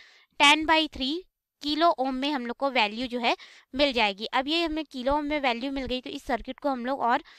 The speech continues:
रिजॉल्व आउट करेंगे। तो हमारे पास सर्किट कुछ इस तरह से हो जाएगा, यहाँ पे फ़ाइव किलो ओम, फिर यहाँ पे ten by three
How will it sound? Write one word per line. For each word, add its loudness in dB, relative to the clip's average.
रिजॉल्व 4
आउट 2
करेंगे। 0
तो -4
हमारे -2
पास -4
सर्किट -4
कुछ -6
इस -6
तरह 0
से -2
हो 2
जाएगा, 2
यहाँ -6
पे -2
फ़ाइव 6
किलो 4
ओम, -2
फिर 0
यहाँ -2
पे 2
ten 4
by 6
three -4